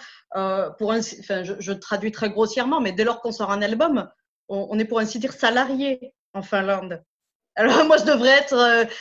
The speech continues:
moi, je dev-, je devrais fêter, euh, limite ma retraite, là. <laughs> Donc, euh, alors que en France, euh, mais l'in-,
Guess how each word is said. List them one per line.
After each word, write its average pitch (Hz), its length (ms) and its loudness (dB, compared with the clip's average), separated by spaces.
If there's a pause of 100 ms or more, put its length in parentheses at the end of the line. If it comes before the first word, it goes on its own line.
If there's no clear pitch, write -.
(120)
moi, 277 100 4
je 220 60 0
dev-, 262 240 2
je 220 100 -2
devrais 240 300 4
fêter, 262 500 0
euh, 220 200 2
limite 233 280 -2
ma 240 100 4
retraite, 320 440 0
là. 240 260 0 (240)
<laughs> 311 400 6
Donc, 302 280 4
euh, 254 220 8 (300)
alors 240 240 0
que 247 100 2 (380)
en 226 100 -2
France, 370 440 0 (460)
euh, 208 680 4 (320)
mais 226 200 0
l'in-, 233 220 4